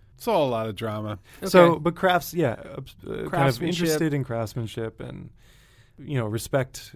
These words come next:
Speaker 2: Uh, sort of where respect for making good things is not just lip service. It's not just, you know, this kind of, "Let's make an axe in the wood in
Speaker 3: Yeah.
Speaker 2: Portland," or something like that.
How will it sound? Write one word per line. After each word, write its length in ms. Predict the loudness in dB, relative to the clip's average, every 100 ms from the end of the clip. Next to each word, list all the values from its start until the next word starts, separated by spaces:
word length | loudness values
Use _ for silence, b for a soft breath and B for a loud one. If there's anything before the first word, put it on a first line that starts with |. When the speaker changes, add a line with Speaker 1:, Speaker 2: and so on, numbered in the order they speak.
| 0
Speaker 2:
Uh, 160 | 0 2
sort 260 | 2 4
of 140 | 4 4
where 180 | 4
respect 360 | 4 2 0 0
for 100 | 0
making 320 | 0 0 0
good 160 | 0 -2
things 380 | -2 -4 -4 -6
is 220 | -8 -6
not 260 | -6 -6 -8
just 520 | -6 -6 -6 -10 -10
lip 200 | -10 -8
service. 440 | -10 -10 -12 -12
It's 160 | -14 -10
not 200 | -8 -8
just, 480 | -8 -12 -12 -14 -18 -20 b b b
you 100 | -8
know, 140 | -4 -4
this 180 | -4 -6
kind 160 | -6
of, 80 | -4
"Let's 180 | -6 -6
make 140 | -8
an 80 | -8
axe 340 | -8 -10 -10 -8
in 60 |
the 60 | -6
wood 220 | -6 -8 -10 -20 -20 -12
in 100 | -8
Speaker 3:
Yeah. 120 | -6 -6
Speaker 2:
Portland," 340 | -8 -10 -10 -14
or 60 |
something 220 | -16 -16
like 120 | -18 -16
that. 140 | -20